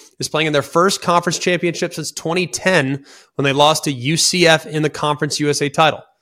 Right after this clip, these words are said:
They have not won a conference title since nineteen eighty-four, when they shared the Southwest Conference crown with the Houston Cougars. Trends in the game. S M U has failed to cover five straight games as a road underdog since twenty twenty-two.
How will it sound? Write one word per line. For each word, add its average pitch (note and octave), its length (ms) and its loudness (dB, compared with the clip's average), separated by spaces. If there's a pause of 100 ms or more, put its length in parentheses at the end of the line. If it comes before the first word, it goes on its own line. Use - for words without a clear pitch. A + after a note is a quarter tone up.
(320)
They C#3 100 2
have C3 140 2
not D3 280 2
won F3 140 0
a D#3 100 0
conference D3 440 -4
title C#3+ 260 0
since C3 260 -6
nineteen C3+ 360 -4
eighty-four, D3 560 -2 (380)
when C#3 120 0
they C#3 100 4
shared D3 340 0
the C#3 60 -4
Southwest C#3+ 680 0
Conference C3 400 -6
crown B2+ 420 -2 (380)
with C3+ 260 -4 (100)
the C#3 80 -8
Houston B2+ 500 -6
Cougars. B2+ 500 -4
Trends F3 340 -2
in F#3 60 2
the F#3 80 0
game. D3+ 320 0 (140)
S E3 180 0
M F3 100 -4
U F3 100 0
has D#3+ 160 -4
failed E3+ 400 -2
to F3+ 60 -2
cover E3+ 260 2
five D3+ 360 0
straight E3 260 -2
games D#3 240 -2
as D3+ 160 -4
a D#3 100 0
road C#3+ 460 0
underdog C3+ 540 2 (360)
since - 300 -6
twenty D3 340 -4
twenty-two. C#3 680 -2